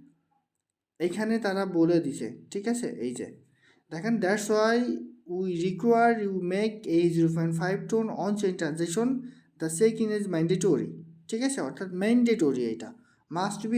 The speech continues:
আপনাকে কিন্তু এটা করতে হবে, না হলে আপনি কিন্তু এখান থেকে পেমেন্ট পাবেন না। তখন কথা হচ্ছে, আমরা কিন্তু এখানে ফ্রিতে ইনকাম করতে এসেছি ভাই, কোনো ধরনের ডিপোজিট করতে না। তাহলে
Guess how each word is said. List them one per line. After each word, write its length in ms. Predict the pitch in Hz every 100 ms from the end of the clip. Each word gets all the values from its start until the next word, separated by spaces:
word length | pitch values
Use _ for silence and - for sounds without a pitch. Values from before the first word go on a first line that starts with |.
| 220
আপনাকে 240 | - 180 180
কিন্তু 140 | 170 165
এটা 120 | 160 160
করতে 180 | 151 127 123
হবে, 140 | 113 135
না 40 | 151
হলে 120 | 202 175
আপনি 100 | 151
কিন্তু 140 | 147 135
এখান 100 | 127
থেকে 120 | 131 131
পেমেন্ট 200 | 120 120 123
পাবেন 200 | 139 107 107
না। 60 | - _ _ _ - _
তখন 160 | - 202 233
কথা 140 | 240
হচ্ছে, 160 | 247 240 185
আমরা 140 | 202 214
কিন্তু 120 | 220
এখানে 180 | 220 233 240
ফ্রিতে 220 | 254 240 220
ইনকাম 200 | 180 165 160
করতে 160 | 160 135
এসেছি 180 | - 139
ভাই, 120 | 131 123
কোনো 120 | 185 202
ধরনের 240 | 214 214 208
ডিপোজিট 400 | 233 233 170 165 135
করতে 180 | 120 120
না। 60 | 120 - _ _ _ _ _ _ _ -
তাহলে 160 | 202